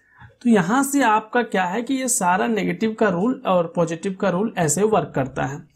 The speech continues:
एक चीज़ और है, उसको भी आप देख लीजिए यहाँ छोटा सा, कि अगर ब्रैकेट है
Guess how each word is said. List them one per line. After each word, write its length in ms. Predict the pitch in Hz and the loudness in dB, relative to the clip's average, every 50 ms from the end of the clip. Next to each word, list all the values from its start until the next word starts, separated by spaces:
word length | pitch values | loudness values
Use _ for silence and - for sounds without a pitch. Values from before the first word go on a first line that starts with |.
| - - - _ _ _ _ _ _ - | -20 -20 -20 _ _ _ _ _ _ 2
एक 240 | 214 254 269 269 - | 2 2 2 2 4
चीज़ 200 | 277 277 269 277 | 4 4 4 4
और 280 | - 208 202 214 226 214 | 0 0 2 2 2 2
है, 240 | 202 226 262 262 - - _ _ | 0 -2 -4 -6 -10 -14 _ _
उसको 300 | - 180 170 - - 233 | -4 -4 -4 0 0 0
भी 100 | 220 226 | 2 4
आप 180 | 226 220 226 220 220 | 2 2 2 0 0
देख 220 | 185 196 202 196 196 | -2 -2 -2 -2 -4
लीजिए 260 | 208 208 196 208 214 | -4 -4 -4 -2 -2
यहाँ 160 | 208 202 208 | -2 -2 -2
छोटा 280 | 202 - 202 196 202 196 | -4 -4 -4 -2 -2 -4
सा, 240 | 196 - 214 226 233 - _ _ _ _ _ _ _ - | -4 -4 -6 -8 -8 -10 _ _ _ _ _ _ _ 0
कि 60 | 269 | 0
अगर 180 | 294 302 277 | 2 2 2
ब्रैकेट 680 | 233 185 147 165 170 165 180 175 - 233 226 220 220 - | 0 0 0 0 0 0 0 -2 0 0 0 0 0 -6
है 160 | 139 143 | -10 -12